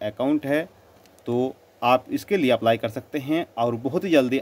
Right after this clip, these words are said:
आपकी जो पेंशन है दोस्तों आपको मिलना शुरू हो जाएगी। यह पेंशन आपको कब मिलना शुरू होगी दोस्तों? यह पेंशन आपको तब मिलना शुरू होगी जब आपकी एज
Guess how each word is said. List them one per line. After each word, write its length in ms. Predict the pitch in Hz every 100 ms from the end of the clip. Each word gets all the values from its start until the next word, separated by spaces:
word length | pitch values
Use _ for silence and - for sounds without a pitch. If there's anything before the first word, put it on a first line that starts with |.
| -
आपकी 320 | 127 - 117
जो 100 | 104
पेंशन 300 | 104 101 104
है 60 | 131
दोस्तों 300 | 107 - 127
आपको 220 | 92 113
मिलना 260 | 98 87
शुरू 200 | 113 104
हो 100 | 90
जाएगी। 300 | - 60 60 - - - - -
यह 140 | 139 185
पेंशन 320 | 175 156 160
आपको 180 | 147 131
कब 140 | 156
मिलना 260 | 165 151 156
शुरू 200 | 156 151
होगी 140 | 147
दोस्तों? 360 | 156 147 170 214 - _ _ 120
यह 220 | 131 180
पेंशन 340 | - 147 160 -
आपको 240 | 127 135
तब 100 | 165
मिलना 220 | 170 135
शुरू 180 | 127 120
होगी 120 | 127
जब 140 | 135 120
आपकी 340 | 107 - 113 -
एज 300 | 127 131 160